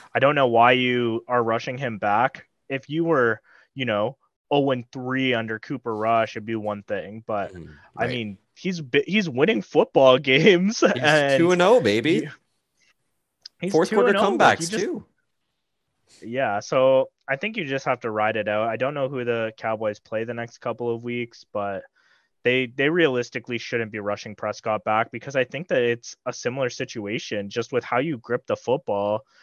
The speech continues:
Speaker 1: and how you have to grip it in order to
Speaker 2: Hmm.
Speaker 1: throw it.
Speaker 2: Yeah.
Speaker 1: You, you have to give your guy time to fully come back, or else he's gonna be throwing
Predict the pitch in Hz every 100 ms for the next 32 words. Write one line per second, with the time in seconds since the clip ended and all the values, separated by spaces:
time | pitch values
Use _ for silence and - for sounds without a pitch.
0 | _ 123 120 135 123 113 _ _ _ 117
1 | 135 - 123 117 107 123 - 135 135 113
2 | 120 123 120 - 120 131 110 147 120 104
3 | - _ _ - 127 80 - - - 117
4 | 214 170 - _ _ _ _ _ 127 285
5 | - - 127 208 - 170 151 147 143 143
6 | _ - 151 165 139 135 139 - 117 156
7 | 156 - 113 110 110 _ _ - 147 151
8 | - 135 104 113 151 117 117 117 120 -
9 | 131 127 123 123 120 123 120 127 107